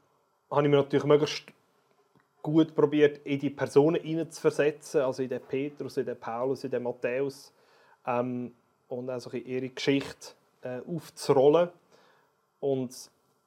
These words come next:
dann ist es viel einfach sammeln, ähm, Ideen sammeln, Redewendungen sammeln, äh, auch viel einfach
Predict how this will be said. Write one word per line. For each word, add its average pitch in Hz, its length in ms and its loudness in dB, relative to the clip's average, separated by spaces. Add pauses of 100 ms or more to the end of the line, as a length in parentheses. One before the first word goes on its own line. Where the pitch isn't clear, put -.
(720)
dann 160 140 4
ist 143 140 -2
es 127 80 -10
viel 160 160 0
einfach 156 220 2
sammeln, 147 800 4
ähm, 127 520 -4
Ideen 139 380 -4
sammeln, 135 720 -2 (340)
Redewendungen 135 800 2
sammeln, 127 420 2
äh, 120 840 -6
auch 120 140 -4
viel 139 200 2
einfach 131 340 -6